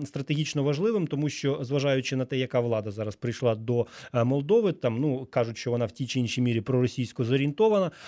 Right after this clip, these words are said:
е, то, е, е, частина експертів навіть заявляють, що угруповання це може збільшитися від тих двох з половиною тисяч, е, яке є зараз, наприклад, там, до теоретичних двадцяти п'яти, е, тисяч. Зараз, е, у-, як стало відомо, Україна готова надати такий коридор,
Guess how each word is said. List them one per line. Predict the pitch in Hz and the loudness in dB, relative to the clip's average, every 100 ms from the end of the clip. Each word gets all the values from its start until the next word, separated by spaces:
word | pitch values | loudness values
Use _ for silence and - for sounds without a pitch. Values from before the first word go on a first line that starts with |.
| - 170 | -10 -2
е, | 135 | -2
то, | 123 160 170 180 175 | 0 2 2 2 0
е, | 139 | 2
е, | 139 135 143 135 127 151 139 | 2 2 0 -2 -2 -4 -4
частина | - 139 180 160 | -4 -4 0 0
експертів | - 202 202 143 | 0 -2 -2 0
навіть | 147 131 | 0 0
заявляють, | 139 156 165 | -2 0 -2
що | - - 143 | -2 -2 -2
угруповання | 151 127 147 160 143 127 | 0 -4 -2 -2 0 0
це | 117 120 | 0 -2
може | 120 117 | 0 -2
збільшитися | 117 135 - 120 107 120 | -4 -6 -6 -6 -4 -4
від | 117 | -4
тих | - 131 110 | -4 -6 -4
двох | 117 110 | -6 -6
з | |
половиною | - 117 117 113 | -4 -2 0 -2
тисяч, | 104 117 - 107 - | -4 -4 -4 -6 -6
е, | 135 113 110 110 | -4 -2 -2 -2
яке | 110 117 - | -2 -2 -2
є | 113 | -2
зараз, | 117 185 196 127 | 0 -2 -2 -4
наприклад, | 117 143 127 - | -6 -4 -4 -4
там, | 110 | -6
до | 104 120 123 123 110 107 | -4 -2 0 0 -2 -4
теоретичних | 120 107 139 - 107 | -6 -4 -6 -4 -2
двадцяти | 113 - 120 | -4 -4 -4
п'яти, | 127 - 107 - - - 131 | -4 -4 -6 -8 -18 -8 -2
е, | 110 107 | 0 0
тисяч. | 120 107 104 | -2 -4 -2
Зараз, | 143 214 165 - | -2 -2 -2 0
е, | 143 139 | 2 2
у-, | 139 123 156 | 0 -6 -4
як | 131 131 | -4 -2
стало | - 143 | 0 0
відомо, | 139 156 180 | 2 2 2
Україна | 127 143 151 135 | 2 0 0 0
готова | 151 147 113 107 | 0 0 0 0
надати | 107 107 101 110 | -2 -6 -6 -8
такий | 117 - 113 | -8 -4 -4
коридор, | - 127 139 160 226 | -2 -2 0 4 4